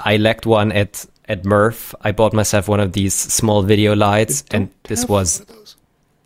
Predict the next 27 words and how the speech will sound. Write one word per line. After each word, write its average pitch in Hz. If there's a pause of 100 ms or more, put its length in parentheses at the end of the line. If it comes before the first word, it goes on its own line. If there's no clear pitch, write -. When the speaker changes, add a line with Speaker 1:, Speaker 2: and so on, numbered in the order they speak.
Speaker 1:
the 107
best. -
Sorry? 139 (280)
Speaker 2:
You 165
didn't 240
have 240
one 233
of 226
those 226
before? -
Speaker 1:
I 254
Speaker 2:
Those 254
Speaker 1:
didn't 269
Speaker 2:
are 226
Speaker 1:
have -
a -
video 247
Speaker 2:
so 247
Speaker 1:
light -
before. 233
Speaker 2:
useful. 151 (1000)
Speaker 1:
And 123
Speaker 2:
So - (200)
Speaker 1:
this 131
thing 131
was 101 (140)
worth 110